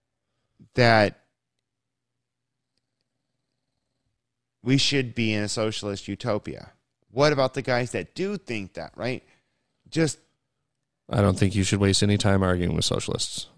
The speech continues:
Speaker 2: I think it's a complete waste of energy and a waste of time.
Speaker 1: I think they'd, I think a socialist is somebody that does not know history.
Speaker 2: Or they were,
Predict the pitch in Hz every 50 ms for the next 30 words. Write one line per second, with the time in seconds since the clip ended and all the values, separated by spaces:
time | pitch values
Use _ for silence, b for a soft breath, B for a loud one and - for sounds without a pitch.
0 | - - - 90 87 87 - - - - - - - - - 98 - 71 92 92
1 | - - 92 92 85 90 87 85 87 87 90 90 87 87 87 82 85 - - -
2 | - - - - - - _ _ _ _ _ 123 123 - 147 135 - 139 127 98
3 | 92 - _ - 113 113 120 151 135 139 123 - - 127 127 120 - - 120 110
4 | 104 - 110 101 - - 107 107 98 95 95 92 90 85 85 95 87 78 85 85
5 | 78 - - 80 82 82 - - - - - - - _ _ _ _ _ _ _
6 | _ _ _ _ _ _ _ _ _ _ _ _ _ _ - - 104 101 95 95
7 | 92 92 92 92 92 87